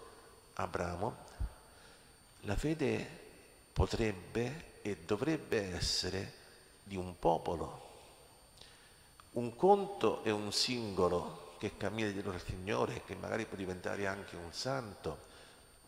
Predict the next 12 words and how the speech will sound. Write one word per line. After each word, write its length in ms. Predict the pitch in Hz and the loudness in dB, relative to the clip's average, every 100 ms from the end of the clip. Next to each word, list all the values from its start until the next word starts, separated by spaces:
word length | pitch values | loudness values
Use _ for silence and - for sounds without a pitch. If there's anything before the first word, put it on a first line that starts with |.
| - - | -20 -6
come 180 | 110 | -2
San 180 | 104 107 | 2 0
Francesco, 600 | 101 101 98 139 139 - | 0 -2 0 0 0 0
uno 120 | 110 | -2
stigmatizzato. 960 | 101 110 101 98 95 - 151 151 - 85 - - - - - - - - - - - - - | -2 -2 -2 -2 -2 0 0 0 -2 -4 -6 -6 -6 -6 -16 -20 -20 -20 -20 -20 -20 -20 -4
E 100 | - | 2
un 180 | 107 104 | 2 2
conto 680 | 139 151 151 139 120 113 - | 2 2 2 -2 0 0 0
è 100 | - | -4
la 140 | 104 98 | -2 -2
fede 640 | - 113 110 98 98 92 - - - - - - | -2 -4 -2 0 0 0 -6 -12 -16 -20 -20 -6
comunitaria 1080 | 123 113 107 101 - 98 95 87 80 80 | -2 0 0 -2 0 2 4 2 0 -2